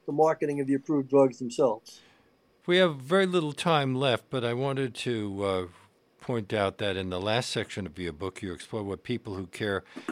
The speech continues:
Speaker 2: can do to ensure that the orphan drug revolution remains vibrant today.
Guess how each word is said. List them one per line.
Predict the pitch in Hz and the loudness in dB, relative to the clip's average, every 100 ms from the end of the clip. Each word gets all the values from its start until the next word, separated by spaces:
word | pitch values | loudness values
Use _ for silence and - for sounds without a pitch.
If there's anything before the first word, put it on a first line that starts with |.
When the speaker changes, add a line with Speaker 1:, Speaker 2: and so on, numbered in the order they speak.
| - | -12
Speaker 2:
can | - 117 | -4 -2
do | 98 107 113 110 | -2 -2 -2 -2
to | - 120 101 | -4 -4 -2
ensure | 95 90 - 147 139 | -4 -6 -6 -2 -2
that | 107 95 - | -4 -12 -10
the | 98 87 - - _ | -8 -8 -12 -20 _
orphan | 107 104 107 87 | -6 -4 -4 -4
drug | 90 90 | -2 -2
revolution | 87 87 85 95 92 - 90 | -2 -4 -4 -6 -8 -8 -10
remains | 85 87 90 78 | -8 -4 -4 -6
vibrant | - 87 85 82 78 | -6 -6 -6 -8 -12
today. | 92 82 73 | -10 -8 -8